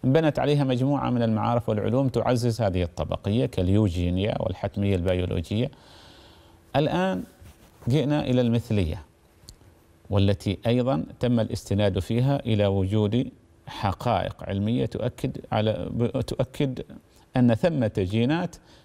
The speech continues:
هي المسؤولة عن توجه الإنسان إلى هذا الاتجاه أو ذلك الاتجاه. هل ترون أن العالم يعيد تكرار نفسه بعيدًا عن الدين عندما يقول بمثل هذه الأفكار؟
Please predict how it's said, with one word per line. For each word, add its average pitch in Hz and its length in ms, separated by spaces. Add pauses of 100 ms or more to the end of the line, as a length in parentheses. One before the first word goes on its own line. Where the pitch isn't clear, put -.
هي 131 120
المسؤولة 120 500
عن 110 180
توجه 107 380
الإنسان 95 520 (680)
إلى 98 120
هذا 92 260
الاتجاه 87 420
أو 87 140
ذلك 87 340
الاتجاه. - 560 (1700)
هل 123 320 (380)
ترون 107 380 (180)
أن 92 200
العالم 90 540 (340)
يعيد 101 420
تكرار 95 680
نفسه 87 420
بعيدًا 95 480
عن 90 120
الدين 95 380 (400)
عندما 87 400
يقول 92 380
بمثل 92 380
هذه 92 500 (760)
الأفكار؟ 90 540